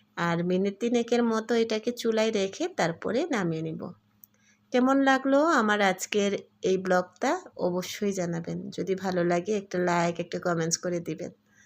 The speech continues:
আর হলো হচ্ছে আপনাদের রেসিপিগুলো শেয়ার করবেন। যাদের সাথে,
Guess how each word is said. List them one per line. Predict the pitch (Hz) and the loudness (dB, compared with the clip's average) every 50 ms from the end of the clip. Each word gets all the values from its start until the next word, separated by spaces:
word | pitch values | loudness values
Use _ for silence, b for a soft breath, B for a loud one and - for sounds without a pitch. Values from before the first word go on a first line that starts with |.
| B B B B B B B B B B B B _ _ _ _ - | B B B B B B B B B B B B _ _ _ _ -4
আর | - 190 190 190 190 190 | -2 0 2 2 0 0
হলো | 185 214 208 208 208 208 | 0 0 2 2 0 0
হচ্ছে | 208 208 202 202 - - 220 202 | 0 -2 -2 -2 -4 -2 -2 -2
আপনাদের | 185 - - 180 185 180 185 190 | -2 -2 -2 -2 -2 0 0 0
রেসিপিগুলো | 185 190 190 196 - 202 208 214 208 208 208 208 202 202 202 | 0 0 -2 -4 -8 -8 -6 -6 -2 0 0 2 2 2 0
শেয়ার | 202 - - 196 185 185 | -2 -2 -2 -2 -2 -2
করবেন। | 190 196 190 185 196 190 196 214 | -2 -4 -4 -4 -4 -6 -6 -4
যাদের | 214 208 185 185 190 185 202 | -2 -2 0 0 0 -2 -4
সাথে, | - - 190 185 - - 202 196 | -4 -4 -6 -6 -4 -4 -4 -4